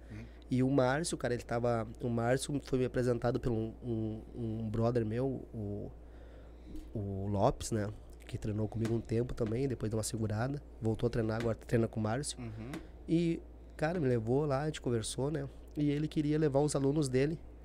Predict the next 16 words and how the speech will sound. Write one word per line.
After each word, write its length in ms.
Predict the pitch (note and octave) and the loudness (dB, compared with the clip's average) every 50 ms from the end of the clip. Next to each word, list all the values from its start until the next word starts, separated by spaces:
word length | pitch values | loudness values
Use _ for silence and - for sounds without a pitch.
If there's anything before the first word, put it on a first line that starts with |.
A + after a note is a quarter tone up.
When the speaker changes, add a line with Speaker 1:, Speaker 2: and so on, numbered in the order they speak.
| - - - - - - - - - | -18 -18 -18 -18 -18 -18 -18 -8 0
Speaker 2:
pra 80 | - C#3+ | 0 0
treinar 260 | - C#3+ C#3+ C#3+ C#3 - | 2 4 4 4 2 2
comigo 340 | - D#3 D#3+ D#3+ E3 D3+ C#3 | 2 2 2 2 2 2 0
lá. 160 | A#2+ A#2 A#2 - - - - - - - | 0 0 -2 -6 -10 -16 -18 -18 -14 -10
Ele 100 | A#2+ A2 | -8 -4
tem 300 | - A#2+ A#2 A2+ A2+ A2 - - | 0 0 0 0 0 -4 -8 -6
quatro, 320 | - - B2 B2+ C3 - - | -2 0 2 2 0 -2 -8
cinco, 400 | - - - - E3+ - D#3 C3+ | -4 0 4 4 4 4 4 2
seis 200 | - D#3+ E3 D3 | 6 6 6 8
alunos 280 | C3 B2 C3 C#3+ C3+ - | 8 6 6 4 2 -2
que 40 | - | -2
queria 140 | C#3+ C#3 C#3 | 0 0 2
levar 180 | D3 C3+ C#3 C3+ | 2 2 2 0
pra 100 | - C#3+ | 0 -2
treinar 200 | - D3+ D3+ D3+ | -2 0 0 0
comigo. 340 | - - D#3 D#3 D#3 D3+ - | -2 0 0 0 0 -2 -4